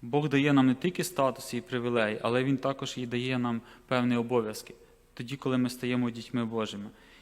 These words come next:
І один з них, це записаний Матвія, п'ятий розділ, чотирнадцятий вірш. «Ви є світло для світу». І ми бачимо, що, будучи дітьми Божими, ми не тільки, м, е, можемо почивати на цих лаврах і думати, «Да, ми є діти Божі, ми можемо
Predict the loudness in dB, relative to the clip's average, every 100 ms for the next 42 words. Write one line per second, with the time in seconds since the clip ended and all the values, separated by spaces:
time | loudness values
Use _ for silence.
0 | _ -4 -2 -2 -2 -2 -2 -4 -12 -8
1 | -2 0 0 -2 -4 -2 -2 2 4 4
2 | 2 -2 -2 -2 -2 -2 -2 0 0 -2
3 | -4 -8 -8 -4 -2 -4 -6 -8 -8 -10
4 | -14 _ -20 -20 -20 _ 0 0 2 -2
5 | -4 -4 -2 0 2 0 -2 -6 -6 -8
6 | -16 -20 -20 -8 -2 -2 0 0 0 -2
7 | -2 -2 -2 -2 -4 -14 -20 _ _ _
8 | _ _ _ _ -20 _ _ -6 -4 -2
9 | -2 -2 -2 2 4 4 2 4 4 4
10 | 4 2 4 6 4 2 -4 -2 -2 -2
11 | -8 -20 -8 -6 -2 -2 -2 -2 -2 0
12 | 0 0 -2 -2 -6 -2 2 2 2 -2
13 | -4 -2 2 2 2 -4 -2 2 2 0
14 | -4 0 2 2 0 -2 -4 -6 -6 -2
15 | -2 -2 -2 0 -2 -2 -2 -4